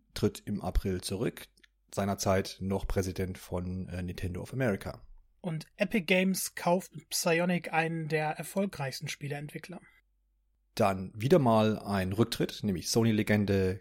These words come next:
Speaker 1: Kaz Hirai geht in den Ruhestand.
Speaker 2: E A veröffentlicht seine Spiele endlich wieder auf Steam.
Speaker 1: Apple mischt jetzt mit, nämlich mit Apple Arcade, einem Abo-Service, der sowohl auf den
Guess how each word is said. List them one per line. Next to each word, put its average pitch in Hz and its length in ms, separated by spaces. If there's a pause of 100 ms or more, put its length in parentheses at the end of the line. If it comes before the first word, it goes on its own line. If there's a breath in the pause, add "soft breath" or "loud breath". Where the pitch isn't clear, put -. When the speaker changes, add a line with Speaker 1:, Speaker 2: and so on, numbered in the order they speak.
(100)
Speaker 1:
Kaz - 400
Hirai 98 540
geht 98 320
in 98 160
den 135 120
Ruhestand. - 640 (640)
Speaker 2:
E 208 160
A 233 240
veröffentlicht 196 640
seine 165 220
Spiele 214 560
endlich 196 420
wieder 165 200
auf 160 120
Steam. - 580 (1900 loud breath)
Speaker 1:
Apple 120 240
mischt 135 240
jetzt 160 160
mit, 165 240
nämlich 98 220
mit 98 140
Apple - 440
Arcade, 123 540 (120)
einem 92 240
Abo-Service, 104 840 (500 soft breath)
der 90 340
sowohl 95 400
auf 90 260
den 92 420